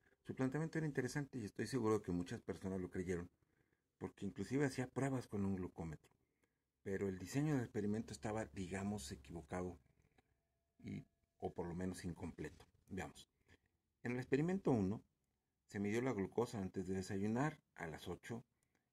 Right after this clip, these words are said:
y comió su fruta primero y luego el resto del desayuno. Al terminar, a las ocho y media, volvió a medir su glucosa y había aumentado veinte, eh, miligramos por decilitro.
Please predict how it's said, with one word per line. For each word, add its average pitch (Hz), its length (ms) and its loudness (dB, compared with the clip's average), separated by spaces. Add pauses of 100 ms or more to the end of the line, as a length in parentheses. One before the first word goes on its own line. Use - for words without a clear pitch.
y - 60 -10
comió 92 380 -2
su 104 140 -8
fruta 120 380 0
primero 139 500 2
y 120 40 0
luego 101 440 2
el 82 120 -2
resto 90 320 -4
del 87 140 -2
desayuno. 101 440 -2 (580)
Al - 120 -10
terminar, 117 400 2
a 139 80 2
las 98 160 -4
ocho 123 180 -4
y 131 40 4
media, 120 280 2 (220)
volvió 92 220 -2
a - 20 -2
medir 95 240 0
su - 160 -6
glucosa 135 520 -2 (500)
y 135 160 0
había 107 180 4
aumentado 107 600 2 (160)
veinte, 92 560 -2 (340)
eh, 80 300 -4
miligramos 82 460 -4
por 80 180 -6
decilitro. 76 560 -12